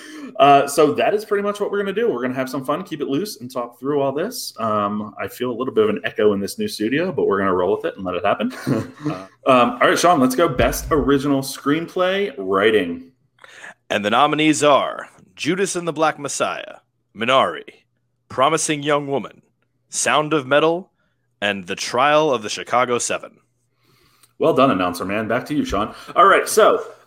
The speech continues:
Speaker 1: um, what do we got going on here, Sean? Talk to us about this. These, we're seeing five movies here that are also up for Best Picture.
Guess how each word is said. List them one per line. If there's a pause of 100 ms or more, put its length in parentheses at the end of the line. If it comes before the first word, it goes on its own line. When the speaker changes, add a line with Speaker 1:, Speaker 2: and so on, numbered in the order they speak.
Speaker 1:
um, (180)
what
do
we
got
going
on
here,
Sean?
Talk
to
us
about
this.
These,
we're
seeing
five
movies
here
that
are
also
up
for
Best
Picture.